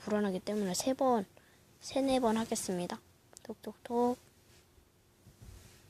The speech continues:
톡톡톡, 다섯 번 할게요.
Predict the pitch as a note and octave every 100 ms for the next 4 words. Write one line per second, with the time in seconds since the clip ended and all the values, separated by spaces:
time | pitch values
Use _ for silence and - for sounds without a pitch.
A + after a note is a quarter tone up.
0 | - - - - - G#3 - - - B3
1 | B3 B3 - - - - - - - -
2 | A3+ - A#3 G3 - F#3+